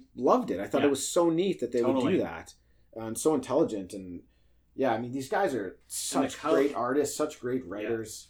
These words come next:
Speaker 2: The colors are so great in this book. Like, they
Speaker 1: Yeah.
Speaker 2: just, they definitely convey the feelings you are supposed to get out of it, which is
Speaker 1: Yeah.
Speaker 2: exactly what they want, right? Um,
Speaker 1: I find that a lot with, when you use complementary, where you use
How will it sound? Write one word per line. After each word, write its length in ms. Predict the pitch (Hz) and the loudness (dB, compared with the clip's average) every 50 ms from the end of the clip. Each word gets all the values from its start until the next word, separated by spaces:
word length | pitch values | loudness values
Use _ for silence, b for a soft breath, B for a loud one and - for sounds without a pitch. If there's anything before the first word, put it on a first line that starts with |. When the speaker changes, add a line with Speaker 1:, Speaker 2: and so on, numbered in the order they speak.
| - | -10
Speaker 2:
The 140 | - 135 131 | -8 -6 -4
colors 320 | - 160 170 175 165 165 170 | -2 0 2 2 2 0 0
are 80 | 160 | -2
so 340 | - - - 135 135 139 143 | -2 -2 -2 0 0 0 0
great 300 | 135 135 127 123 135 127 | 0 -2 -2 -2 -2 -2
in 100 | 113 107 | -4 -6
this 160 | 98 92 - | -8 -12 -12
book. 240 | - 117 110 104 - | -10 -10 -10 -8 -8
Like, 200 | 123 120 113 - | -8 -10 -8 -8
they 80 | 131 127 | -8 -8
Speaker 1:
Yeah. 60 | 127 - | -2 2
Speaker 2:
just, 460 | 135 131 135 135 131 - - - - _ - | 2 4 4 2 0 -4 -6 -10 -14 _ -18
they 580 | 117 110 120 127 135 143 147 147 143 - - _ _ _ _ _ _ _ _ _ _ _ _ _ _ _ _ _ _ _ _ _ _ - | -12 -8 -4 -2 0 0 0 0 0 -2 -6 _ _ _ _ _ _ _ _ _ _ _ _ _ _ _ _ _ _ _ _ _ _ -4
definitely 580 | - 135 143 143 - 160 160 151 143 143 143 139 | -2 0 0 0 -2 -4 -4 -4 -2 -2 -2 -4
convey 440 | - - 131 120 110 117 120 127 127 | -4 -6 -10 -8 -8 -8 -8 -8 -8
the 100 | 123 113 | -10 -12
feelings 600 | - - 113 120 120 120 113 107 104 95 92 113 | -12 -12 -12 -10 -10 -10 -10 -12 -12 -12 -12 -12
you 100 | 107 101 | -12 -12
are 80 | 98 | -12
supposed 440 | 98 - - - 107 107 - - - | -14 -14 -12 -12 -12 -12 -10 -12 -12
to 60 | 117 | -12
get 280 | 101 104 107 107 104 98 98 | -12 -10 -10 -10 -10 -12 -14
out 160 | 98 98 95 | -16 -16 -16
of 80 | 92 - | -18 -18
it, 240 | 95 - - - - | -20 -20 -20 -20 -18
which 220 | - 95 - - | -18 -18 -18 -16
is 100 | 101 98 | -10 -6
Speaker 1:
Yeah. 140 | 110 117 104 | -4 -4 -4
Speaker 2:
exactly 360 | - - 120 113 113 - 123 | -4 -6 -6 -8 -8 -8 -10
what 160 | 107 104 104 - | -12 -12 -12 -12
they 100 | 107 98 | -14 -12
want, 460 | 98 101 104 101 - - - - - | -12 -12 -14 -14 -16 -18 -20 -20 -20
right? 400 | - 101 104 104 - - - - - - | -18 -16 -16 -14 -16 -16 -18 -20 -20 -18
Um, 460 | 107 104 104 98 95 98 98 98 98 101 | -16 -14 -12 -12 -12 -14 -16 -16 -10 -6
Speaker 1:
I 80 | 131 131 | -6 -4
find 300 | - - 151 156 160 175 | -2 0 0 2 2 0
that 160 | 185 175 - | -2 0 0
a 60 | 135 | 2
lot 260 | 135 131 127 127 117 | 2 4 4 4 2
with, 160 | 131 - - - _ - | 0 -4 -6 -10 _ -4
when 160 | 139 139 135 | -2 -2 0
you 80 | 131 | 0
use 180 | 127 127 120 - | 0 0 -2 -2
complementary, 800 | - - 110 107 - 104 90 85 95 98 - 101 85 87 87 90 _ | -4 -6 -6 -6 -6 -8 -8 -8 -8 -8 -8 -8 -8 -8 -10 -10 _
where 140 | - 113 113 | -4 -2 -2
you 120 | 113 107 | -2 -2
use 360 | 110 110 110 113 113 110 - | -6 -6 -6 -6 -8 -8 -12